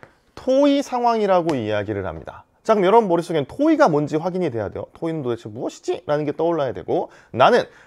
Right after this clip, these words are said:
토의에 참여한 학생들이 작성한 제안서의 초고이다라고 이야기하네. 그렇다면 토의 상황에서 논의됐던 것이 바로 뭐가 될 것이다? 요 제안서의 일종의 글의 재료,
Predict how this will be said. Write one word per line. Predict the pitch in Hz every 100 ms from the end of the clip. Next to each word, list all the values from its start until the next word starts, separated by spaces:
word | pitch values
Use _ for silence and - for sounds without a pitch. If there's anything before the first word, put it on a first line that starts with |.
| -
토의에 | 269 277 285
참여한 | - 254 240
학생들이 | 240 247 233 214 214
작성한 | 147 - 151 123 170 208 175 117 95
제안서의 | - 123 135 131 120 110 95 123 185 233 262 _ _
초고이다라고 | - - 269 285 285 254 247 220 202
이야기하네. | 165 143 117 101 95 82 82 - _ _
그렇다면 | 262 262 233 202 208 139
토의 | - 285 294
상황에서 | 277 269 247 233 208
논의됐던 | 143 196 233 214 214 214 208
것이 | 185 185 196
바로 | 165 175
뭐가 | 135 147 196
될 | 156
것이다? | 151 151 165 208 127 - -
요 | 131
제안서의 | - 113 127 127 117 156 151 - _ -
일종의 | 117 117 110 120 196 254 - _
글의 | - 104 101
재료, | - - 104 143